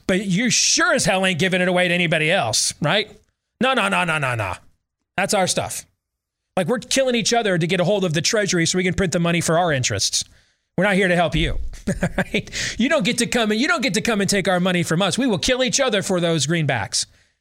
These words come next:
But you threaten our prosperity. Suddenly we all unite together to say, "No, no, no, no, no." In other words, you can say, "I can say whatever I want about my brother or my mama." but you don't get to say anything. Okay?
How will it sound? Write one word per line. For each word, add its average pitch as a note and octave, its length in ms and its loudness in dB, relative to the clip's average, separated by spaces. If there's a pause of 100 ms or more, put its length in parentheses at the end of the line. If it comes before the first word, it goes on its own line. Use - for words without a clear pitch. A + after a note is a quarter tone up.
(200)
But E3+ 200 0
you D4 100 2
threaten A3+ 380 0
our D#4+ 320 2
prosperity. E3 720 0
Suddenly C4 360 0
we G#3 140 2
all G3 260 2
unite G3 360 0
together F#3 340 2
to F3+ 80 2
say, F#3 340 0
"No, D4+ 880 0
no, A#3+ 120 -2
no, A3+ 100 -2
no, G3 100 0
no." A#2 120 -4
In - 580 -10
other G#3+ 80 0
words, F#3+ 200 0 (220)
you G#3+ 80 0
can A3 120 0
say, G#3 260 0
"I G#3 120 0
can A3+ 140 -2
say G#3+ 140 0
whatever F#3 300 0
I E3+ 60 2
want F3+ 200 0
about C#3+ 220 0
my C3+ 140 0
brother G2+ 460 -2
or C#3+ 140 0
my D3 180 0
mama." G2+ 380 -2 (240)
but C3 200 -2
you F#3+ 100 0
don't D3 120 0
get B2 140 -2
to C3+ 60 0
say B2 240 0
anything. A#2+ 340 -2 (680)
Okay? C3 280 -4